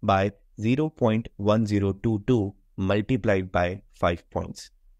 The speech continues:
So that means over here, I can just make a small change. So instead of writing one point over here,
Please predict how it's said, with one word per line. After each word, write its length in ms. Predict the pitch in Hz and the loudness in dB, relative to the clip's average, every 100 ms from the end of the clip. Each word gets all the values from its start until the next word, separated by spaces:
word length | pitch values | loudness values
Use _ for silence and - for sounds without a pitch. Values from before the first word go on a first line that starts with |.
| _ | _
So 120 | - | -2
that 260 | - 107 - | 2 2 0
means 320 | 180 165 175 - | -2 -2 -6 -6
over 260 | 120 160 | -2 0
here, 220 | 156 143 156 | 0 -2 -2
I 140 | 110 | -2
can 160 | 123 117 | -2 -4
just 180 | 123 | -4
make 160 | 127 117 | -6 -6
a 40 | |
small 320 | 117 104 101 113 | -6 -4 -4 -4
change. 440 | - 92 156 - _ _ | -4 -4 -4 -10 _ _
So 160 | - 110 | -6 -2
instead 280 | 107 139 131 | -2 -2 -2
of 140 | 127 | 0
writing 320 | 110 110 117 | 0 0 -2
one 160 | 98 117 | 0 -2
point 300 | - 113 107 | 0 -2 0
over 180 | 104 101 | 0 -2
here, 240 | 98 101 | -2 -6